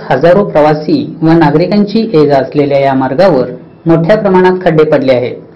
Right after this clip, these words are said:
खड्ड्यातून संपूर्ण खडी वरती आल्याने दुचाकीस्वारांना मोठी कसरत करावी लागत आहे.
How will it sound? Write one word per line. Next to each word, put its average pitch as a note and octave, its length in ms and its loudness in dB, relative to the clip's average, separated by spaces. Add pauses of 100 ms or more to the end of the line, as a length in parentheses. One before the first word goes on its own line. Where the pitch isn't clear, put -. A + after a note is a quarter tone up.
(340)
खड्ड्यातून F3 500 2
संपूर्ण C#3+ 480 0 (100)
खडी C#3+ 160 -2
वरती C3+ 300 -2
आल्याने D3 480 0 (260)
दुचाकीस्वारांना F3 920 0 (140)
मोठी E3+ 360 0
कसरत F3 420 0
करावी D3+ 280 2
लागत C3+ 260 -2
आहे. A2+ 220 -6